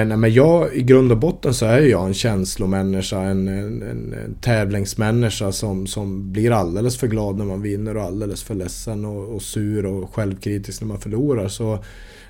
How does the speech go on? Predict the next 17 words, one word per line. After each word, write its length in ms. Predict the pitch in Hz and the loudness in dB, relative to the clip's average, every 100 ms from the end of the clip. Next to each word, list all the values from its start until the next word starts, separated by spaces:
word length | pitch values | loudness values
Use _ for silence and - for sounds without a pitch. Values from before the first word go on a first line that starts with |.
| - | -2
det 100 | 113 | 6
är 80 | 135 | 8
grunden 460 | 113 113 147 131 | 8 6 6 4
för 100 | 107 | 2
mig. 360 | 104 71 98 101 - | -2 -4 -6 -6 -10
Sen 360 | - 120 123 120 | -4 0 2 2
har 240 | 127 117 | 2 0
jag 100 | 113 | 2
lärt 300 | 98 104 - | 0 -2 -2
mig 80 | 110 | -4
att 100 | 101 | -2
hantera 460 | 107 101 113 127 | -4 -2 0 0
det 80 | 101 | 0
i 40 | 98 | -2
Frölunda, 600 | - 95 98 113 120 107 | -2 -4 -2 -2 -2 -4
att 180 | 98 110 | -6 -4
vi 280 | 107 110 | -2 0